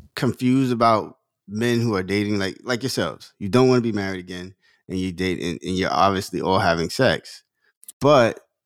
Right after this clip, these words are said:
these are not strangers you're having sex with. They're your friends. These women are now your friends. So why, so can these friends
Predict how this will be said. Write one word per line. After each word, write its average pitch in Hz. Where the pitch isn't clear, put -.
these 143
are 123
not 104
strangers 151
you're 95
having 85
sex -
with. 60
They're 165
your 170
friends. 104
These 117
women 117
are 95
now 101
your 98
friends. 90
So 104
why, 120
so 113
can 151
these 180
friends 156